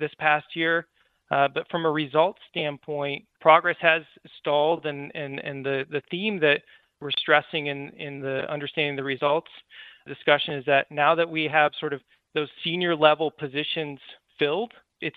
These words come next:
time to be focusing on sort of measurable, uh, goals that, that, that we can hold, uh, the components accountable for. And then again, a, a re-energized emphasis on sustainable business processes that, that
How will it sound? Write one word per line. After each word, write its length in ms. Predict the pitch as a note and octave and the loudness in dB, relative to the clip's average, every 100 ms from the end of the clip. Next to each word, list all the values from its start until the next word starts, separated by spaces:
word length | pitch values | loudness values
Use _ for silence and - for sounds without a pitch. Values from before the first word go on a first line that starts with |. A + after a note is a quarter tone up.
| - | -2
time 280 | D3+ D3+ D#3 | 4 4 2
to 80 | D#3+ | -6
be 360 | C#3+ D3+ D3 C#3 _ _ _ - | -6 -6 -6 -10 _ _ _ 2
focusing 440 | D#3+ E3 - E3 | 4 4 0 0
on 240 | C#3+ C#3 C#3 | 2 2 0
sort 180 | C#3 | -10
of 60 | C3 - | -10 -18
measurable, 880 | C#3 C3+ D3+ D#3+ D3+ C#3 D3+ D3 D#3 - | -4 2 2 4 0 2 2 2 0 -6
uh, 220 | C#3 C3 D3+ | -8 -8 -8
goals 380 | - C#3+ E3 A3 - - | -4 -2 -2 -6 -10 -12
that, 280 | C#3 C#3+ C#3+ - | -2 -2 -2 -4
that, 180 | D3 - | -4 -4
that 180 | D3+ D3 | -6 -6
we 100 | C#3+ | -6
can 180 | D3 C#3 | -10 -10
hold, 420 | - D#3 D3+ D3+ _ - - - | -6 -4 -2 -4 _ -20 -20 -4
uh, 120 | D3 C#3 | 0 0
the 100 | C#3+ | -4
components 520 | B2+ - D#3 D3+ - | -10 -6 -6 -6 -10
accountable 540 | C#3 D3+ E3+ D#3+ C#3 - | -4 0 0 -2 -8 -6
for. 340 | C#3+ C3+ C3+ - _ - | -4 -2 -2 -6 _ -6
And 120 | D3 D#3 | -4 0
then 140 | D3+ | -2
again, 360 | C#3 D#3+ F3 D3 | -2 2 2 2
a, 160 | C3+ C3+ | -2 -4
a 180 | D#3 C3+ | -6 -8
re-energized 800 | D3 E3 D#3 E3 D3 D3 C#3+ C3+ | -6 0 0 0 2 2 2 -2
emphasis 440 | D3+ D#3 D3 C#3+ - | -6 -6 -10 -10 -6
on 340 | C#3+ C3+ C3 - _ - | -4 -4 -6 -10 _ -14
sustainable 540 | C#3 D#3 D3+ C#3+ C3+ | -4 -2 -2 -4 -2
business 320 | C#3+ D3 C#3+ - | -2 -2 -6 -4
processes 720 | D3 C3+ - C3+ - C3+ B2+ - | 0 0 0 -14 -8 -8 -8 -4
that, 240 | C3+ - _ | -4 -4 _
that 240 | C#3 C3+ | -2 -2